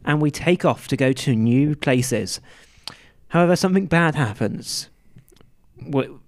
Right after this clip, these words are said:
our tardis becomes a fly and gets stuck in a web. As people, as, as it gets brought down into London, they keep going to the, to Earth this season. I don't know why.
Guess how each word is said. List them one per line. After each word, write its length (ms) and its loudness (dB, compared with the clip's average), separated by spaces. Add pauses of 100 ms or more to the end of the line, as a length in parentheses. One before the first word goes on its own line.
(140)
our 160 -2
tardis 380 0
becomes 300 -2
a 40 2
fly 420 0
and 100 0
gets 200 -6
stuck 280 -4
in 80 -2
a 40 -2
web. 360 -2 (640)
As 160 0
people, 420 0
as, 320 0 (680)
as 160 -2
it 140 -2
gets 180 0
brought 260 0
down 220 0
into 280 0
London, 440 0 (420)
they 140 0
keep 240 -2
going 220 2
to 100 -12
the, 300 -2 (280)
to 160 -2
Earth 280 2
this 160 -2
season. 500 -6 (300)
I 40 -12
don't 180 -2
know 140 4
why. 360 -2